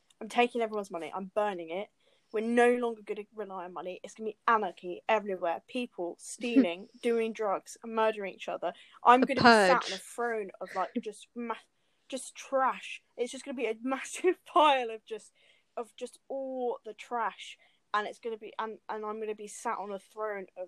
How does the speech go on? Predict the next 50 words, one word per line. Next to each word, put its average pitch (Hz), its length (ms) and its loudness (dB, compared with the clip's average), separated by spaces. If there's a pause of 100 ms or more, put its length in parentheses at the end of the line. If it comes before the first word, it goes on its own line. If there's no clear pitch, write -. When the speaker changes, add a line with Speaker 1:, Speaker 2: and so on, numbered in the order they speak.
Speaker 1:
just - 300 -18
bones 196 480 -4
and 190 260 -8
skulls, 202 520 -2
and 202 100 -8
I'm 196 80 -6
gonna 196 140 -6
be 196 120 -6
there, 208 300 6
and 196 80 -2
I'm 196 80 -4
gonna 190 100 -10
be 190 140 -8
dictatoring 208 720 -2
everyone. 202 240 -2
I'm 190 160 -4
gonna - 0 -
be 185 140 -4
like, 185 220 0 (360)
"Fucking 208 600 -2 (280)
kill 277 320 12
all 269 180 10
the 254 140 -8
racists." 262 880 -2 (100)
Speaker 2:
You're 294 100 8
like 339 140 8
the 370 120 2
Speaker 1:
And 240 140 4
then 247 120 6
Speaker 2:
opposite - 180 0
of 196 100 -4
Hitler. 226 560 6
Speaker 1:
<laughs> - 300 -4
and 240 340 -8 (140)
then - 300 12 (100)
Speaker 2:
<laughs> - 100 -20 (680)
Speaker 1:
<laughs> - 240 -6
and 277 1040 8
then 254 340 -4 (220)
I'm 254 120 -14
<laughs> - 100 -16
gonna 254 180 -6
be 240 80 -16
like, 233 160 0 (380)
"Kill 294 240 2
all 294 220 6
the 294 80 0
rapists 277 1000 -6
as 233 140 -12
well." 226 320 -2